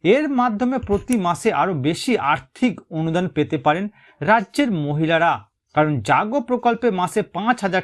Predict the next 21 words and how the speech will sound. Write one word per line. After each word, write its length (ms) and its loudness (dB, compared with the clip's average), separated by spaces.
টাকা 160 2
করে 200 -2
অনুদান 460 -2
দেওয়া 200 2
হবে 220 -2
রাজ্যের 500 2
মহিলাদের। 680 0
অর্থাৎ 400 2
বন্ধুরা, 360 0
জাগো 280 2
প্রকল্পের 540 0
মাধ্যমে 500 0
রাজ্যের 400 0
মহিলাদের 520 0
অ্যাকাউন্টে 560 0
পাঁচ 320 -4
হাজার 280 0
টাকা 220 2
দেবে 260 0
রাজ্য 300 0
সরকার। 460 0